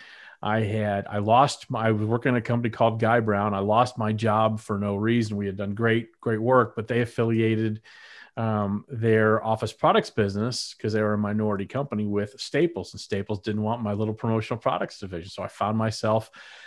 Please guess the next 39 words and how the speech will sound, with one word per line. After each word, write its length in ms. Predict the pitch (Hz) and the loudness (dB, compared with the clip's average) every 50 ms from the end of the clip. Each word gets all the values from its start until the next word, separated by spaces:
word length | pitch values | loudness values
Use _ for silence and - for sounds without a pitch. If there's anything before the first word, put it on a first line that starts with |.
| - - - - - | -20 -20 -20 -18 -10
out 220 | - 101 113 117 | -4 0 0 2
of 60 | 120 123 | 4 2
a 60 | 120 | 2
job 520 | 113 104 117 113 107 113 131 143 139 120 | 2 2 4 4 6 6 6 4 4 4
at 140 | 107 95 - | 0 -2 -4
forty-five, 1000 | - - _ - 110 110 110 110 107 104 - - 110 98 101 107 120 135 139 135 | -10 -18 _ -6 -2 -2 0 0 -2 -4 -4 -4 -2 -2 0 0 0 0 0 0
forty-four, 600 | - 113 110 107 104 101 - - - 101 104 110 | -2 -2 -2 -2 -2 -4 -8 -10 -8 -6 -4 -4
whatever 320 | 110 107 107 110 110 110 101 | -2 -2 -2 -2 -2 -4 -4
it 60 | 78 | -4
was. 500 | 92 95 95 104 113 131 151 151 139 117 | -6 -6 -4 -2 0 2 2 2 2 0
And 220 | 107 101 98 92 | 0 -2 -4 -4
that 220 | 95 107 135 - - | -4 -6 -6 -6 -8
was 160 | 123 104 - | -10 -12 -12
kind 240 | - - 120 107 101 | -8 -4 -4 -2 -2
of 100 | 95 104 | -2 -6
a 60 | 95 | -8
bummer. 500 | 92 - 92 90 98 101 107 117 120 - _ _ _ - - - _ _ _ _ _ _ _ _ _ - | -8 -6 -6 -6 -4 -2 -2 -2 -4 -6 _ _ _ -20 -20 -20 _ _ _ _ _ _ _ _ _ -6
Then 320 | 117 113 127 127 127 123 123 | -2 0 2 2 0 0 -4
four 320 | 113 - - - 131 127 | -6 -4 2 4 6 6
months 300 | 127 127 120 117 117 - | 6 6 4 4 2 0
later, 480 | 123 110 110 117 131 170 185 190 180 - | 0 2 2 4 4 4 2 2 -2 -4
my 680 | - 117 113 110 110 110 107 107 104 104 104 107 110 113 - - | -4 -2 -2 0 0 0 -2 -2 -2 -2 -2 -4 -4 -8 -10 -10
brother-in-law, 920 | 117 110 107 120 123 135 135 120 110 110 104 104 104 110 127 143 135 117 | -8 -2 2 4 4 6 6 4 4 4 2 2 2 2 2 0 -2 -2
who, 540 | 95 - 113 107 107 104 101 101 101 - - - - | -4 -2 -2 -2 -2 -2 -4 -6 -8 -10 -12 -14 -16
uh, 420 | 104 104 98 98 95 92 95 98 - - _ _ - - | -14 -14 -12 -12 -12 -12 -14 -16 -18 -20 _ _ -14 -12
uh, 180 | 95 95 95 | -12 -10 -10
was 320 | 95 98 101 101 101 98 - | -12 -10 -8 -8 -8 -8 -10
hit 460 | - - - - 120 127 131 - - | -14 -10 -4 -2 0 0 -2 -4 -6
as 220 | - 117 110 104 - | -4 -4 -4 -4 -4
he 140 | - 135 | -4 -4
and 80 | 120 113 | -2 -2
his 120 | 110 101 | -2 -2
wife 400 | 101 101 104 104 107 113 113 - | -2 -2 0 0 0 0 0 -2
were 120 | - 107 98 | -4 -4 -2
walking, 480 | 98 101 95 98 107 - - 131 127 | -2 0 0 -2 -2 -4 -4 -6 -6
hit 240 | 113 - 120 110 - | -4 -4 -6 -6 -4
by 140 | - 107 101 | -4 -4 -4
a 60 | 92 | -6
car 480 | - - - - 101 104 - 220 233 | -6 -6 -4 -2 -2 -2 -2 -4 -6